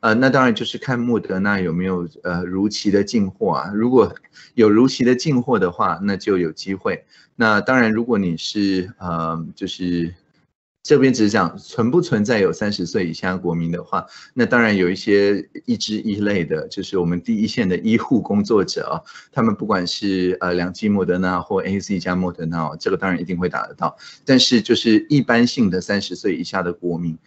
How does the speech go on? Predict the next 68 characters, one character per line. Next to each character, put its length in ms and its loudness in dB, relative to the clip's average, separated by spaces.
那 160 4
就 120 2
要 160 4
看 240 -2
莫 240 2
德 160 -2
纳 200 -2
公 200 -4
司 220 -8
是 240 -4
不 160 -2
是 200 -4
按 220 0
照 220 -2
我 140 0
们 180 -4
之 140 -2
前 260 -4
下 180 -4
的 140 -2
订 240 -4
单， 260 -2
以 100 -2
及 180 0
后 220 0
来 100 4
又 220 4
额 160 6
外 180 4
采 260 -4
购 240 -4
的， 120 -4
好 120 -14
像 220 -12
一 60 -12
百 180 -6
万 220 -4
还 120 -6
是 140 -14
多 180 -4
少 200 -8
剂， 280 -8
呃， 240 -4
能 160 -4
够 140 0
如 120 2
期 200 -10
到 200 0
货。 240 -2
如 180 4
果 160 8
如 120 8
期 200 0
到 200 2
货 160 4
的 120 0
话， 160 -8
就 120 -16
会 100 -6
按 120 -4
照 160 -4
年 180 -6
龄 160 -6
慢 140 -2
慢 180 -2
往 140 -10
下 160 -8
开。 340 -6